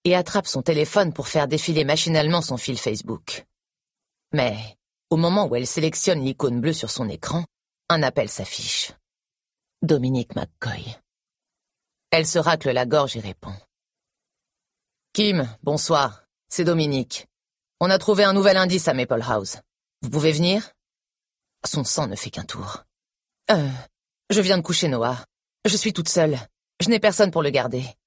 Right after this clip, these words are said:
Vous pouvez me dire ce qui se passe ? » Un silence. « Kim, donnez-moi cinq minutes. Non, dix. J'arrive. À tout de suite. » Dix minutes s'écoulent.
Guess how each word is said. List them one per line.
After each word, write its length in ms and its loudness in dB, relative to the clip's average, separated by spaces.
Vous 120 0
pouvez 200 4
me 80 2
dire 140 2
ce 60 -6
qui 80 -6
se 80 -6
passe ? » 360 -2
Un 80 0
silence. « 600 -6
Kim, 340 -2
donnez-moi 360 2
cinq 180 2
minutes. 420 -2
Non, 200 4
dix. 420 -4
J'arrive. 500 2
À 120 2
tout 100 -8
de 60 -8
suite. » 380 -8
Dix 160 0
minutes 320 -2
s'écoulent. 480 -8